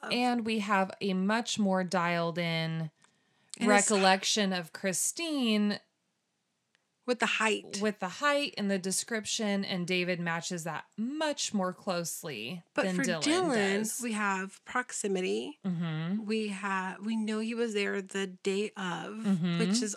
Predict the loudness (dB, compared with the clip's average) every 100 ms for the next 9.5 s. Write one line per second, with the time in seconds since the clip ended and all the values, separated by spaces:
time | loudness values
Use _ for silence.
0 | -2 0 0 -2 -2 -2 -4 -8 -12 _
1 | _ _ _ -6 -4 -6 -4 -4 -4 -6
2 | -2 -2 -6 -12 _ _ _ _ _ -2
3 | -2 -2 -4 0 2 2 -2 -6 -6 -6
4 | -14 -18 -20 -4 2 2 2 0 0 2
5 | 0 -4 -16 _ _ _ _ -6 -4 -2
6 | -2 -2 0 -2 -4 -6 -4 -4 -4 -4
7 | -4 -4 -4 -4 -4 -4 -4 -2 -2 -2
8 | -2 0 0 0 0 -2 -4 -8 -10 -6
9 | -4 -4 -6 -8 -8